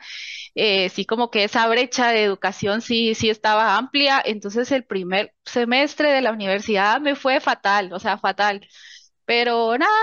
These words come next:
me puse al día a estudiar, a sacar cursos de vacaciones y ya como que logré llevar un poquito el ritmo.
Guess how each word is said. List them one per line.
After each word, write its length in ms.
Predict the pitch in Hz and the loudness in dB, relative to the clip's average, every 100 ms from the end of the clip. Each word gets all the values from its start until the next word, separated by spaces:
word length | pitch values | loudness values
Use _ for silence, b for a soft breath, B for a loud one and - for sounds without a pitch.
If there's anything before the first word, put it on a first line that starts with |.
| 427 | 0
me 120 | 403 | -4
puse 260 | 302 302 | -2 0
al 140 | 277 247 | 0 0
día 420 | 262 330 359 302 | 0 2 2 2
a 40 | |
estudiar, 680 | 285 - 247 226 226 262 294 | -2 -4 -4 0 2 2 2
a 160 | 269 240 | 0 -2
sacar 380 | 226 214 226 240 | -4 -4 -2 -4
cursos 400 | 294 294 302 302 | -6 -4 -2 0
de 100 | 285 | 2
vacaciones 1080 | 240 - 185 - 233 254 311 339 339 339 - | 0 0 -4 -4 -2 0 2 0 0 0 -4
y 200 | - 220 | -6 -2
ya 260 | 208 185 190 | 0 0 -2
como 260 | 226 220 | -6 -8
que 240 | - 160 170 | -4 -2 0
logré 340 | 202 196 202 | 0 0 0
llevar 340 | 214 226 220 233 | 2 2 2 0
un 100 | 240 | -2
poquito 580 | 247 - 220 - 220 226 | -4 -4 -8 -4 0 0
el 120 | 190 | -2
ritmo. 720 | 214 285 311 302 294 294 294 | 0 0 2 2 2 2 0